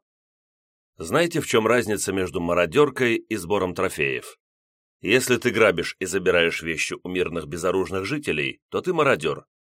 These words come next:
А ежели ты застрелил врага и забрал его оружие и обмундирование, то это уже сбор трофеев. То есть то, что сейчас Фома и Архип делили между собой снятую с мёртвых турок обувь,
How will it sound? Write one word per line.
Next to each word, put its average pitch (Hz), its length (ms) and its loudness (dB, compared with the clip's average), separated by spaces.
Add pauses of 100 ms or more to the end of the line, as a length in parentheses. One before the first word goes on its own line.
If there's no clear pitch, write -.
(440)
А 82 100 2
ежели 101 360 4
ты 101 160 -4
застрелил 92 560 0
врага 80 380 2
и 110 40 4
забрал 85 400 0
его 80 220 -2
оружие 82 400 -2
и 76 100 -4
обмундирование, 78 920 -2 (320)
то 82 160 0
это 104 260 2
уже 131 300 0
сбор 78 320 -2
трофеев. 73 640 -2 (440)
То 82 140 0
есть - 400 -2
то, 104 160 2
что 98 160 -4
сейчас 87 480 -2
Фома 85 320 2
и 82 140 -4
Архип 85 400 -2
делили 90 380 0
между 85 260 -2
собой 85 320 -2
снятую 85 420 -2
с - 80 -10
мёртвых 85 400 -2
турок 82 420 -4
обувь, 101 380 0